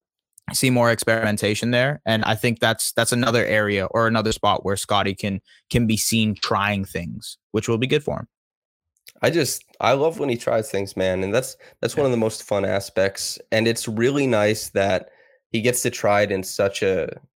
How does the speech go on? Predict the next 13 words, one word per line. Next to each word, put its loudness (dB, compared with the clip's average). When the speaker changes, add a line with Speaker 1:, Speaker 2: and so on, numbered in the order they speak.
Speaker 2:
an -2
incubator, -2
you -2
know? 0
Speaker 1:
Mm-hmm. -4
Speaker 2:
It's -2
never 2
sitting -4
on -2
his -6
shoulders. -4
This -2
isn't, 0